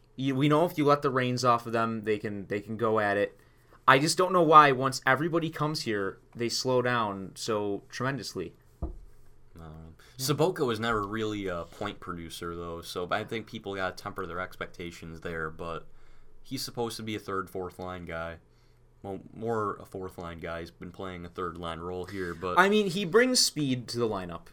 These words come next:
Speaker 1: to the
Speaker 2: Yeah.
Speaker 1: third line, to the bottom six.
Speaker 2: And
Speaker 1: That's
Speaker 2: grit and jam.
Speaker 1: that, oh, God.
Speaker 2: <laughs>
Speaker 1: I was, I was, that's what I was gonna tweet this. I already did a, a All I Want for Christmas tweet, but I was gonna say, "All I want for Christmas is grit and jam."
Speaker 2: Ted Nolan.
Speaker 1: Ted Nolan. Uh,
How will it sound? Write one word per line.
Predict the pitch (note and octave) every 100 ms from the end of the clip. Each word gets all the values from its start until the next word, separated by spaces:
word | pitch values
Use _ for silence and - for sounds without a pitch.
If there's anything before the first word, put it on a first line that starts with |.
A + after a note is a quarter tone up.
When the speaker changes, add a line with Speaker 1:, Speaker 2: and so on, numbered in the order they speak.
| -
Speaker 1:
to | A#2+
the |
Speaker 2:
Yeah. | G#2+
Speaker 1:
third | B2 A#2
line, | A2+ G2+ F#2+ - - -
to | A2 G#2
the | B2 C3
bottom | A#2+ A#2+
six. | A#2 G#2+ F#2+ - -
Speaker 2:
And | A#2+
Speaker 1:
That's | C#3 C#3+ -
Speaker 2:
grit | F2+ F#2+
and | F#2
jam. | E2+ F2 E2+ E2
Speaker 1:
that, | A#2 E3+ G3 -
oh, | A2+
God. | G2 G2+ F#2+ A#2 - C3
Speaker 2:
<laughs> | B2+ C#3 -
Speaker 1:
I | D3
was, | G#3 -
I | F#3+
was, | - -
that's | D#4+ G4+ -
what |
I |
was | C#4
gonna | G#3
tweet | F3+ F3 C#3
this. | - -
I | D3+
already | G3 A3
did | E3 F3+
a, | C3+
a |
All | B2 B2+ B2+ C3
I |
Want | B2+ B2+
for |
Christmas | - C#3+ B2
tweet, | - G#2 G2
but | A2+
I | A2
was | A#2+
gonna | B2+
say, | F#3 F#3+
"All | A#2+
I | C3
want | D3+
for | D#3+
Christmas | - B2 D3 C#3+
is | C3
grit | G#2+ G#2+
and | B2+
jam." | F3 G3 G#2+ - - _ -
Speaker 2:
Ted | - F#2+ F#2+
Nolan. | G#2 G2 F2 - -
Speaker 1:
Ted | - B2
Nolan. | E3 B2+ F2+ - - - -
Uh, | B2+ B2+ B2+ B2+ B2+